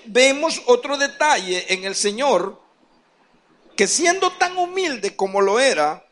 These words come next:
pues era un hombre de carne y hueso, tenía una autoridad y la tiene porque él es Dios y está vivo y sentado a la diestra de Dios Padre, tiene autoridad que nadie puede cuestionar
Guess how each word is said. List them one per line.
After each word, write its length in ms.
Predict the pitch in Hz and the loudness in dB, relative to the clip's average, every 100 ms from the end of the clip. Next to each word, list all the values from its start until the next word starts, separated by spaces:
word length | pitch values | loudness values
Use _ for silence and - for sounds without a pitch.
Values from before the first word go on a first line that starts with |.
| _ _ _ _ | _ _ _ _
pues 180 | 131 143 | -6 -4
era 200 | 151 202 | 0 0
un 160 | 247 | 2
hombre 500 | 294 214 180 190 202 _ | 0 0 -4 -8 -8 _
de 100 | 147 | -8
carne 360 | 156 180 202 247 | 0 0 0 -4
y 60 | |
hueso, 520 | 254 285 226 - 160 - _ _ _ _ _ _ _ _ _ _ _ _ | 0 -2 -2 -4 -6 -8 _ _ _ _ _ _ _ _ _ _ _ _
tenía 400 | - 233 285 320 | -2 0 2 4
una 220 | 330 339 | 4 4
autoridad 720 | 311 - 277 254 208 208 226 - - | 2 2 2 2 2 2 2 -2 -12
y 120 | - 214 | -8 -2
la 200 | 190 - | -4 -2
tiene 500 | 254 285 214 170 196 | 2 2 2 -4 -10
porque 340 | - 165 208 | -10 -8 -4
él 80 | 208 | -4
es 100 | 202 | -2
Dios 320 | 220 220 214 | 0 0 0
y 60 | 180 | -4
está 220 | - 175 | -4 -4
vivo 280 | 208 220 240 | -2 -6 -4
y 20 | |
sentado 440 | 226 160 185 185 | -6 -4 -2 0
a 40 | 208 | 0
la 80 | |
diestra 380 | 165 175 180 202 | -4 -6 -4 -2
de 100 | 185 | -2
Dios 260 | 180 208 202 | 0 -2 -2
Padre, 560 | - 160 139 131 135 - _ _ _ _ | 0 0 0 -6 -10 -12 _ _ _ _
tiene 300 | 233 277 320 | 0 0 0
autoridad 760 | 254 - 233 220 220 269 240 | -2 0 0 0 0 0 -4
que 160 | - 214 | -8 -8
nadie 760 | 196 214 302 339 381 302 311 - _ | -6 -2 -2 -2 -6 -8 -8 -12 _
puede 520 | 208 233 247 254 240 | 2 4 6 2 -2
cuestionar 960 | 180 175 - 156 156 180 247 294 294 | -4 -6 -6 -6 -4 0 -2 -2 -8